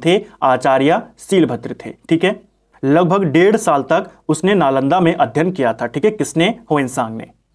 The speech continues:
होइनसांग को लेकर के दो तीन बातें और पूछी जाती हैं। कुछ बातें तो हमने देख लिख कब आया था, किसके काल में आया, क्यों आया, कहाँ पढ़ाई करी,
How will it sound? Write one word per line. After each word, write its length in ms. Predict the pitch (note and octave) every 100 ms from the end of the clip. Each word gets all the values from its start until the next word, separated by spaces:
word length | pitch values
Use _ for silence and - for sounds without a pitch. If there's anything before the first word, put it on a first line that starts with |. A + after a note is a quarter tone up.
| _ _ - _ D#3
होइनसांग 380 | F3 F3+ A3 A#3
को 80 |
लेकर 300 | A3 F3 F#3+
के 140 | F#3 G#3
दो 180 | D3 D#3+
तीन 180 | G3+ F#3
बातें 260 | D3+ D3+ F#3+
और 180 | F#3 F3
पूछी 260 | D3+ D3
जाती 260 | B2+ A2 B2+
हैं। 100 | B2+
कुछ 160 | F3 E3
बातें 280 | F3+ F3+
तो 80 | F#3+
हमने 220 | F3 F#3+
देख 260 | F3 G3+ G3+
लिख 140 | F#3 F#3
कब 140 | E3+
आया 140 | E3 D#3+
था, 160 | E3+
किसके 300 | E3+ E3 F3+
काल 240 | E3+ E3 E3
में 120 | D#3+
आया, 220 | D#3 D#3
क्यों 300 | D#3 F#3 F3+
आया, 200 | D#3+ D#3 D#3 - _
कहाँ 200 | D#3 F#3
पढ़ाई 300 | F#3 E3 E3
करी, 320 | E3 D3+ E3